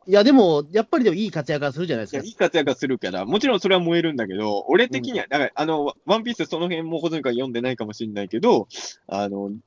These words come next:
Speaker 2: 何巻ぐらいだっけな、まあ、六十巻あたりで。
Speaker 1: あ、もうそれは読んでないかもな。
Speaker 2: <laughs>
Speaker 1: うん。
Speaker 2: もう六十巻ですごい適当に言ってますけど、
Speaker 1: うん。
Speaker 2: あの、ルフィとウソップが決闘する回があるんですよ。
Speaker 1: うん。
Speaker 2: 読んだことある？その辺。
Speaker 1: ない。
Speaker 2: じゃあ、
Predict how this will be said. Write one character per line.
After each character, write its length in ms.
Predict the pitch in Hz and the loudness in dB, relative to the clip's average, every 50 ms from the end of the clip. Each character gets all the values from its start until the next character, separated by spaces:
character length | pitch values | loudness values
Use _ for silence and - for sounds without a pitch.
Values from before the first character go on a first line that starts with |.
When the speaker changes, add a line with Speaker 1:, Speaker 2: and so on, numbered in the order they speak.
| _ _ - 110 | _ _ -14 -8
Speaker 2:
何 260 | 117 117 127 147 151 | -6 -4 -4 -4 0
巻 160 | - 170 170 | 0 0 2
ぐ 60 | 170 160 | 2 2
ら 60 | 127 | 2
い 20 | |
だ 80 | 107 101 | 0 0
っ 20 | |
け 100 | - 85 | -4 -6
な、 240 | 92 92 90 87 98 90 | -6 -6 -6 -6 -6 -2
ま 120 | 113 120 | 0 0
あ、 40 | 110 | 2
六 300 | 104 139 147 - 202 208 | 2 2 2 4 4 4
十 120 | 185 226 | 4 4
巻 260 | 220 - - 208 196 190 | 2 4 4 6 6 6
あ 60 | 185 | 6
た 100 | 170 117 | 4 2
り 100 | 92 87 | 2 0
で。 40 | 131 | 0
Speaker 1:
あ、 80 | 135 | 2
も 120 | 123 107 98 | 2 0 0
う 20 | |
そ 80 | 185 285 | 0 2
れ 60 | 320 | 2
は 80 | 339 | 2
読 200 | 330 - 143 151 | 2 2 0 -2
ん 20 | 151 | 0
で 60 | 131 | 0
な 80 | 120 123 | -2 -2
い 60 | 113 | -4
か 80 | 101 | -4
も 40 | 92 | -8
な。 120 | 85 98 131 | -6 -6 -6
Speaker 2:
<laughs> 240 | 147 - - - - 98 | -4 -4 -6 -6 -6 -8
Speaker 1:
う 40 | |
ん。 20 | 104 98 - - - - _ _ | -12 -12 -12 -14 -16 -18 _ _
Speaker 2:
も 120 | - 156 143 | -4 -4 -4
う 60 | 139 _ _ | -4 _ _
六 260 | 160 160 185 196 240 240 | 4 4 4 6 6 2
十 80 | 262 | 2
巻 140 | 247 - 147 | 2 0 -2
で 80 | 120 - | -2 -2
す 80 | - | -4
ご 60 | 160 | -6
い 40 | 135 | -6
適 220 | - - 160 - - | -6 -10 -10 -4 0
当 80 | 196 | 0
に 80 | 180 175 | 2 2
言 100 | 160 156 | 0 -2
っ 20 | |
て 120 | - 156 147 | -4 -6 -6
ま 100 | 135 120 | -6 -8
す 80 | - - | -10 -16
け 100 | 117 87 | -14 -10
ど、 280 | 98 104 95 90 87 _ _ - _ - | -8 -8 -8 -8 -10 _ _ -20 _ -10
Speaker 1:
う 80 | 127 120 | -8 -6
ん。 60 | 117 | -6
Speaker 2:
あ 40 | 127 | -4
の、 220 | 117 117 113 117 | -6 -6 -8 -6
ル 120 | - 220 240 | -6 -6 -6
フ 60 | - | -4
ィ 140 | 254 214 175 | -6 -6 -4
と 140 | - 127 120 | -2 -2 -2
ウ 80 | 120 | -2
ソ 120 | - 165 147 | -2 -4 -6
ッ 20 | |
プ 160 | - - - | -6 -6 -6
が 180 | 110 98 101 92 | -4 -4 -6 -6
決 240 | - - 202 214 _ | -4 -4 -4 -2 _
闘 160 | - 240 233 226 | -2 -2 -2 0
す 100 | - 233 | 0 0
る 100 | 220 185 | 0 2
回 180 | 196 165 127 | 2 0 0
が 100 | 104 92 | -2 -6
あ 40 | 95 | -8
る 100 | 101 87 | -8 -10
ん 60 | 87 | -12
で 60 | - | -14
す 100 | - - | -18 -18
よ。 80 | - - _ _ _ - | -18 -18 _ _ _ -8
Speaker 1:
う 100 | 135 135 | -4 -4
ん。 240 | 127 117 107 98 - _ _ _ _ _ _ | -4 -4 -4 -8 -12 _ _ _ _ _ _
Speaker 2:
読 180 | - 139 165 202 | -2 0 2 2
ん 20 | |
だ 120 | 175 139 - | 2 0 -2
こ 80 | 101 | -2
と 80 | - 98 | -4 -4
あ 20 | |
る？ 100 | 95 92 | -4 -4
そ 140 | 92 113 104 | -6 -8 -10
の 60 | 92 | -10
辺。 180 | 87 90 87 85 - _ _ _ _ - | -10 -12 -14 -16 -18 _ _ _ _ -4
Speaker 1:
な 240 | 131 139 139 131 117 | -2 0 0 0 0
い。 100 | - - _ _ _ _ _ _ | -2 -6 _ _ _ _ _ _
Speaker 2:
じ 80 | - 131 | -2 0
ゃ 120 | 117 104 | 0 0
あ、 40 | 95 | 0